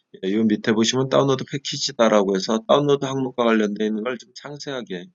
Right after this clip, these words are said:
예, 보여주고 있죠. 그래서 저는 다운로드 패키지를 한번 눌러보면요. 예, 다운로드 시킬 수 있는 이클립스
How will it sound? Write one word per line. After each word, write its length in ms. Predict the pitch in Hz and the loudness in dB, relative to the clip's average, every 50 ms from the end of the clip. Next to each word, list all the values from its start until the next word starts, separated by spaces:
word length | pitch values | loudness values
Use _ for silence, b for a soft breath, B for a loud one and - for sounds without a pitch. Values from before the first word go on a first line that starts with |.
| b b b b b b b b - | b b b b b b b b -14
예, 60 | 98 | -14
보여주고 480 | - - 110 101 101 98 98 120 113 123 | -10 -4 -2 -2 -2 -2 -4 -4 -4 -4
있죠. 300 | 110 - - - - - - | -4 -6 -8 -10 -12 -12 -10
그래서 240 | - 104 101 98 107 | -6 -6 -4 -4 -4
저는 340 | 101 - 101 101 110 113 113 | -4 -2 0 0 0 0 2
다운로드 400 | - 127 127 131 131 131 131 - | 2 2 2 2 0 -2 -4 -6
패키지를 420 | _ 147 147 - _ - - 123 127 | _ -16 -16 -16 _ -12 -10 -8 -6
한번 160 | 120 113 107 | -6 -4 -4
눌러보면요. 720 | 101 98 90 92 90 87 92 90 87 85 82 82 82 87 101 _ _ _ _ _ _ _ _ _ B B B B B B B B B B _ - | -4 -4 -2 -4 -4 -4 -6 -8 -8 -8 -8 -10 -12 -14 -16 _ _ _ _ _ _ _ _ _ B B B B B B B B B B _ -6
예, 160 | 98 98 98 | -6 -6 0
다운로드 480 | - 123 131 139 147 147 143 143 147 | 4 4 4 6 6 4 4 4 4
시킬 300 | 143 139 - - 160 143 | 0 -2 -2 0 0 0
수 240 | 135 - - 139 135 | 0 0 2 2 4
있는 300 | 135 131 135 139 135 117 | 4 6 6 6 6 6
이클립스 1040 | 98 95 - - 120 120 117 113 - - - - - 127 117 113 113 110 107 107 107 | 4 2 2 2 4 6 6 4 2 0 -2 0 4 6 6 8 8 8 8 8 6